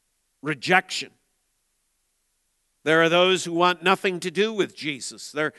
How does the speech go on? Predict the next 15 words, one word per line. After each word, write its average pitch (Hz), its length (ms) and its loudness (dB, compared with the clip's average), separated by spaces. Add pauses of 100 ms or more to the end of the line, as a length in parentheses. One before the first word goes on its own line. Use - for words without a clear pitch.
(240)
they're 170 180 4
like 175 300 6
these 170 320 -4
chief - 420 -4 (120)
priests 156 600 -4
and 147 140 -6
elders 156 840 0 (200)
of 143 140 -4
verse 151 420 -4
one. 160 380 -4 (1040)
They - 80 -16
want 156 240 -2
nothing 160 360 -4
to 143 100 -18
do. 127 320 -10